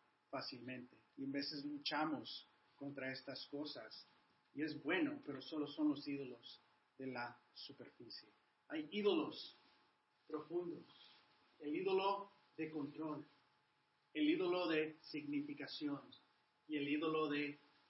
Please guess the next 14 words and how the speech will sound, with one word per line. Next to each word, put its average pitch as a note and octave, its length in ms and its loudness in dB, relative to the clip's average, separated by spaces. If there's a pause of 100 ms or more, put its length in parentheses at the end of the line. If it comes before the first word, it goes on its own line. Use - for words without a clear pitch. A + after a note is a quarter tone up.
(120)
comodidad. B2+ 720 -6 (380)
Y D#3 120 4
debajo D#3+ 580 6
de G3+ 100 8
la F3+ 120 2
superficie, E3+ 840 -4
profundamente F#3+ 1000 -2
en F#3+ 100 -4
nuestros D#3+ 300 -4
corazones, F3 640 -8
está F#3+ 400 -4
esta F#3+ 240 -4
batalla, D3+ 540 0
hermanos, - 300 -16